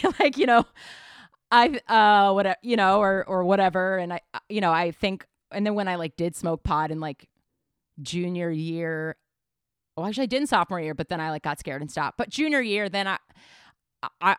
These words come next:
I was kind of like, "Okay, this is cool." Like, uh,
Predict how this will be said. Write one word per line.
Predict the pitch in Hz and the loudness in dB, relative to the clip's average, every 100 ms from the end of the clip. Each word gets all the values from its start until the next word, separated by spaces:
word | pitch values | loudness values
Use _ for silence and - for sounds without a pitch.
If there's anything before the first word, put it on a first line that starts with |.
| - | 2
I | 202 | 2
was | 202 | 2
kind | 226 196 | -2 -2
of | |
like, | 180 170 | -2 -2
"Okay, | 160 233 196 | -2 0 0
this | 208 196 | -2 -6
is | 180 | -10
cool." | - 240 226 208 180 | -2 2 2 2 0
Like, | 175 165 - - _ _ _ _ | -2 -6 -10 -20 _ _ _ _
uh, | 190 185 180 175 | 2 4 4 4